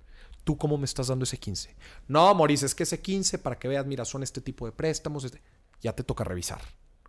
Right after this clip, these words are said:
Ya te toca ser un buen inversionista. ¿Me explico? Pero todo parte de cetes. Volvemos a tu pregunta. Maurice, ¿cómo sé en qué lugar me dan mucho rendimiento y en qué lugar me dan menos rendimiento?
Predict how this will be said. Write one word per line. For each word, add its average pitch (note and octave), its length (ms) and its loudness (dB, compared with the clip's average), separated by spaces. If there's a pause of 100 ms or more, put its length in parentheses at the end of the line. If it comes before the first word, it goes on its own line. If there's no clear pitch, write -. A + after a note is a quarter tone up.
(140)
Ya A2+ 120 0
te C3 100 0
toca C3 220 -4
ser B2+ 160 -4
un A#2 160 -4
buen A2+ 240 -2
inversionista. F2 680 -8 (440)
¿Me G#2 80 -4
explico? A2+ 560 -8 (420)
Pero B2+ 200 4
todo E3 480 4
parte D3+ 460 0
de A#2 140 -4
cetes. - 540 -8 (100)
Volvemos A2+ 400 0
a C3 60 -6
tu B2+ 140 -8
pregunta. F#2 500 -8
Maurice, C3+ 460 0 (420)
¿cómo E3+ 280 4
sé E3+ 280 4 (100)
en C3 160 -2
qué D#3 160 4
lugar D3 300 6
me C#3 100 0
dan C3+ 220 0
mucho F3+ 500 4
rendimiento F#3+ 500 2
y D#3+ 60 4
en C3+ 100 0
qué D#3 120 2
lugar C#3+ 320 4
me C3+ 100 0
dan B2+ 240 0
menos C3+ 400 0
rendimiento? F#2+ 540 -8